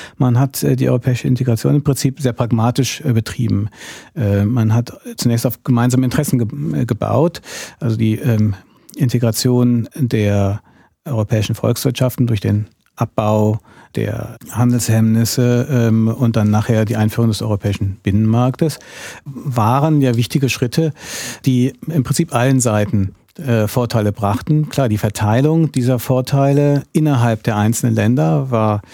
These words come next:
dann, äh, möglich, also oft unterschiedlich. Also diejenigen, die, äh, stärker im Handelsaustausch standen, profitierten. Andere, die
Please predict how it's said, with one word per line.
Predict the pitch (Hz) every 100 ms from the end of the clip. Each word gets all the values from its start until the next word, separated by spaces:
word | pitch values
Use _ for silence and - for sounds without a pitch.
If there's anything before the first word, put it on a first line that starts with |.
| - - -
dann, | 117 110 110 107 107 117
äh, | 143 110 107 107 -
möglich, | 117 113 - - - 135 113 107
also | 107 -
oft | 113 -
unterschiedlich. | 117 131 120 160 170 196 196 135
Also | 120 113 113 123
diejenigen, | 123 120 117 113 107
die, | 113 107 110
äh, | 117 117
stärker | 113 127 131 131
im | 127 110
Handelsaustausch | 120 117 127 113 - 104
standen, | - 107 117 123
profitierten. | - 107 107 - 123 131 131
Andere, | 120 120 110
die | 110